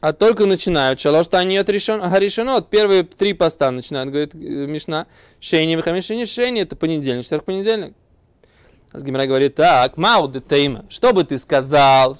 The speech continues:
В Мишне это написано. Мау де тейма. Как бы ты сказал? Гани мили. Что все эти вещи, это цибур. Когда вся община постится в четверг, начинается в ч-, по-, посты в четверг.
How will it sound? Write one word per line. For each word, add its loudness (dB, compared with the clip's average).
В -12
Мишне -2
это -8
написано. -8
Мау 4
де 0
тейма. 0
Как 2
бы 0
ты -4
сказал? 2
Гани -2
мили. 0
Что -6
все 2
эти -6
вещи, 0
это -6
цибур. 0
Когда -4
вся 0
община -2
постится -4
в -20
четверг, 0
начинается -6
в -18
ч-, -18
по-, 0
посты 0
в -12
четверг. -8